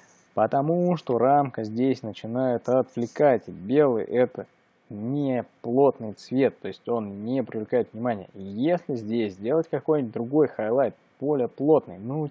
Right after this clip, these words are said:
типа, там, какого-нибудь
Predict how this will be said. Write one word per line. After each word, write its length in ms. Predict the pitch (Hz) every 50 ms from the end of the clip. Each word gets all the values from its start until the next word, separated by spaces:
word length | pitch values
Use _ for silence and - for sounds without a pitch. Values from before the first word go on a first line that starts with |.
| - _ -
типа, 300 | 170 165 - 120 101 - _ _ _ _ _ _ _ _ _ _ _ _ _ _ _ _ _ _ _ _ _ _ _ _ _ _ _ _
там, 220 | - 92 - -
какого-нибудь 720 | - - 110 107 - - 135 139 135 127 120 110 113 101